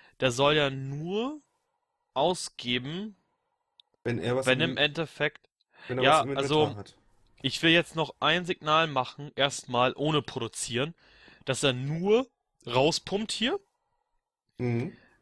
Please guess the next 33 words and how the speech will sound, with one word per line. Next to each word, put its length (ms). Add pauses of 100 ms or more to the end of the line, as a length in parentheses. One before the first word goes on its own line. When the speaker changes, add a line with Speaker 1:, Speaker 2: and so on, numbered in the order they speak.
(260)
Speaker 1:
wenn 460
hier 180
drin 240
Platz 400
ist. 420
Das 160
heißt, 260
wir 40
brauchen 400
kurz 460
Gates. 340
Ich 160
hoffe, 240
wir 80
haben 100
noch 220
welche. 400 (1400)
Speaker 2:
Und 140
ein 120
Wooden 320 (140)
Pipe. 240 (1700)
Speaker 1:
Äh, 540
ach 140
verdammt, 420
ich 60
hab 100
den 160
Table 260
ja 120
grad 240
gar 160
nicht 180
aufgebaut. 640